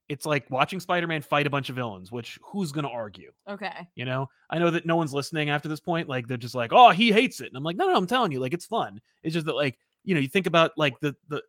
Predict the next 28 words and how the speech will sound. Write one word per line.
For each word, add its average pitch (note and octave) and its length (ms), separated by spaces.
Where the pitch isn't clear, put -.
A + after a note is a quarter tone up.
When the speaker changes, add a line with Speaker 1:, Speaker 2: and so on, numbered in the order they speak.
Speaker 2:
He's C#4 180
Speaker 1:
the D#3 80
Speaker 2:
having, D#3 100
Speaker 1:
layer. D3+ 440
Speaker 2:
he's C4 200
having D4+ 320
an E4+ 80
enjoyable B3 480
time. D#3 460
He A3+ 280
hates D#4 320
the B3 60
logo. A3 600
Speaker 1:
I D#3 100
hate D3 160
the D3+ 80
logo. G#2+ 480
That's B3+ 220
the E3+ 80
thing D#3 160
I A2 80
hate A#2+ 280
the D3 80
most, A#2 420
is A#2 40
the C4 60
Speaker 2:
That's, C#4+ 160
Speaker 1:
logo. G#2+ 260